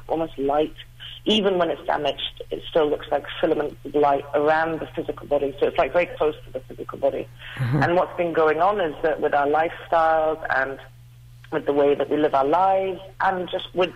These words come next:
Speaker 1: the big shifts in consciousness, the, the etheric layer is starting to frazzle and fray for many people. But in my own story, I think I was pretty much, um, responsible for blowing it up, <laughs> my own aura.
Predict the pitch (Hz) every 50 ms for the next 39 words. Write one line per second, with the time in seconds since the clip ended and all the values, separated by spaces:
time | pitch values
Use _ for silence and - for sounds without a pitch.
0 | - - 170 180 - - 180 175 175 165 - - - - 185 180 - - - 151
1 | 151 151 - 196 202 202 - - - - - 147 151 160 160 - - - - -
2 | - - - - - - - - 165 170 165 156 156 156 151 - - - - -
3 | - - - - 165 - 156 156 - - 175 165 156 - - 170 151 147 143 143
4 | 143 - - - - 180 175 - 143 147 143 - - 143 139 - - - - -
5 | - 185 - 170 - - 208 214 208 151 156 - - - - 180 165 165 170 170
6 | 170 - - 151 156 151 147 147 - - 226 226 - 190 170 - - - - -
7 | - - - - - 180 - - - - - 180 170 165 156 156 165 175 180 180
8 | 180 170 - - - 151 147 147 147 147 139 - - - 151 151 151 - - 165
9 | 156 143 - 143 143 139 139 139 135 135 - - - - - - - - 208 202
10 | - - 175 165 160 160 151 147 - - - - - - - - - - - -
11 | - - - 147 151 147 143 143 - - 160 151 - - 156 147 143 - - -
12 | 135 135 135 - - 147 131 - - - 156 147 139 139 135 123 - 135 139 -
13 | - - - - - - 208 - - 139 131 139 143 139 139 135 135 - - 135
14 | 135 135 135 127 135